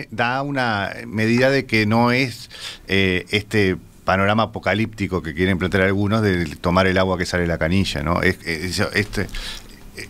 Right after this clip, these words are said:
podés tomar el agua y es lo mismo que la sal que tenés en tal alimento que consumís diariamente. Eso fue lo que quiso decir la ministra. Eh, el, respecto a lo del Parlamento, me, me, me engancho un poco con lo que decía Ana Laura y, y la oyente. El,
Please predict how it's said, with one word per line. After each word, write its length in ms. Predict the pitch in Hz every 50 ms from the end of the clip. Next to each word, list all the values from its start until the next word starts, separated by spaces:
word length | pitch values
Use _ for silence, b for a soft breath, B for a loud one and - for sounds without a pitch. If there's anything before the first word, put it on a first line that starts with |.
| - -
podés 260 | 104 110 117 120 117
tomar 300 | 147 131 123 127 131 131
el 100 | 127 131
agua 320 | 131 131 131 131 143 147
y 140 | 139 123 117
es 60 | 120 120
lo 80 | 120
mismo 320 | 113 120 123 127 135 120 -
que 400 | 113 110 113 117 117 110 - - - -
la 140 | 98 101
sal 260 | 98 - 117 117 117 -
que 140 | - 120
tenés 280 | - - 101 113 113 -
en 100 | 127 113 101
tal 140 | 110 107 110
alimento 420 | 107 107 107 110 117 117 113 151
que 100 | 117 117
consumís 380 | 98 110 101 - 101 104 117 113
diariamente. 720 | 110 104 101 95 87 107 113 107 98 80 - 80 78 82
Eso 160 | - - 127
fue 160 | 104 - 107
lo 80 | 95 87
que 140 | - 85 71
quiso 220 | 95 90 - 85
decir 260 | 85 82 - - 87
la 80 | 85 82
ministra. 440 | 82 80 78 78 73 - - - - B B B B B B B B B B B B -
Eh, 300 | 98 98 95 95 92 - - B B B B B B B B - _ _ - - - -
el, 240 | - 120 117 120 -
respecto 420 | - 107 117 113 - 170 170 - 180
a 200 | 151 131 - 120
lo 100 | 113 110
del 100 | 107 -
Parlamento, 600 | - 104 101 104 104 113 131 139 - - 127 107
me, 140 | 98 95 90
me, 140 | 87 87 87
me 120 | 87 92
engancho 300 | 92 92 113 117 - 120
un 80 | 101 85
poco 200 | 104 104 107 92
con 100 | 95 90
lo 80 | 87
que 320 | 82 87 87 85 85 82 - - - -
decía 280 | 98 90 85 - 107
Ana 100 | 95 95
Laura 300 | 92 98 107 117 117 117 B B B B B B B B B B B B - - - - - -
y, 220 | 107 107 104 -
y 60 | 101
la 80 | 98 104
oyente. 540 | 98 90 123 123 117 110 104 - 110 110 107 - - - -
El, 420 | - 110 107 104 107 104 101 101